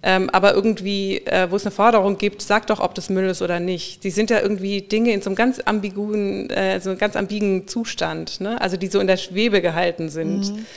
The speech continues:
Speaker 1: Und vielleicht ist das die Bedrohung, glaube ich, weil das wieder der Rest ist. Oder
Speaker 2: Ja,
Speaker 1: weil Ambiguität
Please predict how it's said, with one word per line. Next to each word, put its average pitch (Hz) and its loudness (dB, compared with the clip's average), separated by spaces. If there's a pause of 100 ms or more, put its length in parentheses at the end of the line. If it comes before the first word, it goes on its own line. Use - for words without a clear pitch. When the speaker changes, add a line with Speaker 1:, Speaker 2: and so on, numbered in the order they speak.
(200)
Speaker 1:
Und 180 -6
vielleicht 202 2
ist - -4
das 240 2
die 190 -2
Bedrohung, 156 -6
glaube 156 -8
ich, 160 -12
weil 170 -4
das 170 -10
wieder 170 -6
der 165 -4
Rest 190 -8
ist. - -10
Oder 247 4
Speaker 2:
Ja, 262 6
Speaker 1:
weil 226 6
Ambiguität 214 2